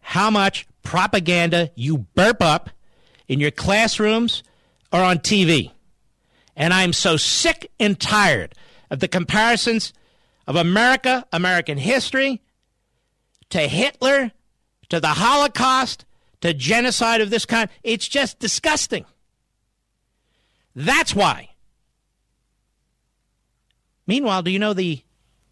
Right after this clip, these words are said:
the swastika is protected free speech? You're aware of that, right, in America?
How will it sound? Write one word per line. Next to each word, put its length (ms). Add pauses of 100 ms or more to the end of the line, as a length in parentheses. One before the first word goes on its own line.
(280)
the 80
swastika 500
is 80
protected 540
free 180
speech? 420 (2500)
You're 140
aware 160
of 60
that, 160
right, 240
in 80
America? 440